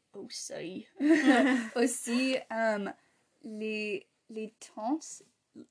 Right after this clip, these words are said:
Speaker 1: the different tenses. Um, uh, they, they weren't perfect, but we did use futur et,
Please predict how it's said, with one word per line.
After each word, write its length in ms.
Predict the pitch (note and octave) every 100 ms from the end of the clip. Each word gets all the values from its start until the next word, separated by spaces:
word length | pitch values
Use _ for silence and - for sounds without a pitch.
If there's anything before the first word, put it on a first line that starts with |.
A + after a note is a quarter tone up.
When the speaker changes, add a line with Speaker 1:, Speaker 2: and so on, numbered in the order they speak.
| _
Speaker 1:
the 220 | A3+ G#3+ -
different 360 | A3 A#3+ B3 A3+ _
tenses. 760 | - A3+ A#3 - F2 - - _ _ _ _ -
Um, 420 | A3+ A3 G#3+ G#3 _ _ _ _ _ _
uh, 320 | G#3 G3+ G3+ - _ _ _ _ _ - - - _ _ - - A3
they, 160 | A3+ G#3+
they 140 | A3+
weren't 300 | B3+ C#4 D#4
perfect, 580 | - C#4+ C#4 E4+ - C#4 -
but 180 | A#3 G#3+
we 100 | A#3+
did 240 | A#3+ A#3+
use 320 | A#3 A3 G#3+ _ _
futur 640 | - A#3 A#3 A3+ A#3 C4 - - -
et, 500 | G#3+ A3 G#3+ G#3